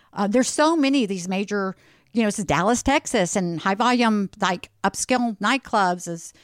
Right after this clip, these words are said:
valet parking and, you know, Ferraris and Porsches and all that kind of thing. And here I am in my, you know, early mid twenties, and I'm, like, a m-,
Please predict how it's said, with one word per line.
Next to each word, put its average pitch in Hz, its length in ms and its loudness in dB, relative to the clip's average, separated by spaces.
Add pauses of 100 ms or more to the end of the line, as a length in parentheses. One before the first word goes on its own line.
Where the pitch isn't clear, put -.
(200)
valet 214 420 0
parking 226 600 -2
and, 165 220 -8 (280)
you 190 80 -8
know, 185 100 -6
Ferraris 202 640 0
and 170 120 -6
Porsches 226 500 -2
and 175 360 -6
all 233 140 0
that 392 140 0
kind 185 220 -6
of 170 60 -14
thing. - 300 -14 (580)
And 196 400 0
here 220 280 -2
I 247 60 2
am 214 260 0
in 202 140 -2
my, 185 460 0
you 208 100 -2
know, 196 240 -2
early 240 320 2
mid 214 240 -2
twenties, 180 580 -4
and 185 140 0
I'm, 190 380 -4
like, - 300 -4
a - 40 -2
m-, 185 300 -2